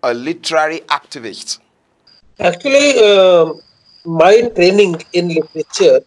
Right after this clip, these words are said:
Speaker 2: started when I was, uh, in ninth standard. In the school itself, we had a very good tradition, very good teachers. They made us read, uh, you know, Gorky and, uh, other literary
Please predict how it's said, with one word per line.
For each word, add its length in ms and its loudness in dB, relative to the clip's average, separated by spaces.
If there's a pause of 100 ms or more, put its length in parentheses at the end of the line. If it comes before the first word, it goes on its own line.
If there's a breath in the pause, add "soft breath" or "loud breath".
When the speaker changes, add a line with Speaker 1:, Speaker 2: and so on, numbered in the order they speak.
(200)
Speaker 2:
started 800 0
when 260 2
I 160 4
was, 380 4
uh, 240 2
in 180 -4
ninth 320 2
standard. 560 -6 (1000)
In 140 -2
the 100 4
school 400 0
itself, 440 2 (680)
we 100 -2
had 240 0
a 80 4
very 240 2
good 260 0 (240)
tradition, 520 0
very 260 0
good 220 0
teachers. 580 0 (800 soft breath)
They 220 4
made 280 2
us 300 0
read, 340 2
uh, 40 4 (200)
you 80 4
know, 360 2
Gorky 760 0 (500)
and, 260 2
uh, 200 2
other 380 2
literary 760 0